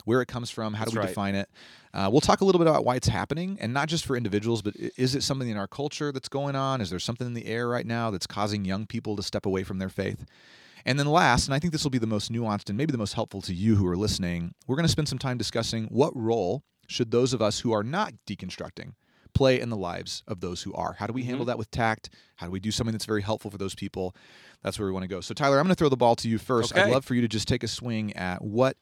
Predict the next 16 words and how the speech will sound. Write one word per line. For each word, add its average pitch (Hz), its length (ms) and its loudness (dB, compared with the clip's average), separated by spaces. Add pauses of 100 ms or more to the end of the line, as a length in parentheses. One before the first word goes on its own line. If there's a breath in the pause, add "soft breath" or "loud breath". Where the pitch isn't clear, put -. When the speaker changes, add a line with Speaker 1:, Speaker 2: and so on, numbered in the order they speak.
Speaker 1:
is 98 560 -2 (100)
deconstruction. - 680 -8 (600)
Speaker 2:
Sure. 165 440 4 (400)
Uh, 104 100 2
deconstruction, 143 880 6
I, 120 140 2 (180)
I 120 100 4
think 131 300 4
in 113 100 6
the 107 80 8
most 107 320 6
kind 113 220 0
of 95 80 -2
general 107 480 6
of 90 100 0
terms, 95 560 2